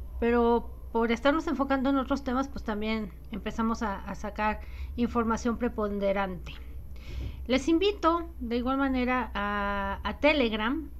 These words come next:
para que chequen que ya pusimos, con lo que respecta en Dailymotion y a Rumble, el tema que nos bajaron anteriormente.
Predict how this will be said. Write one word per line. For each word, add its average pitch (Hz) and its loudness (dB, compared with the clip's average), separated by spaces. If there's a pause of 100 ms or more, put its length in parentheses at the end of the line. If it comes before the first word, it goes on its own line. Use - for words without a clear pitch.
(720)
para 233 2
que 233 0
chequen 277 4
que 226 2
ya 247 2
pusimos, 269 2 (1040)
con 240 2
lo 233 2
que 226 2
respecta 226 0
en 214 -2
Dailymotion 220 0
y 214 0
a 202 0
Rumble, 233 2 (480)
el 226 0
tema 262 4
que 220 0
nos 214 -2
bajaron 214 0
anteriormente. 208 2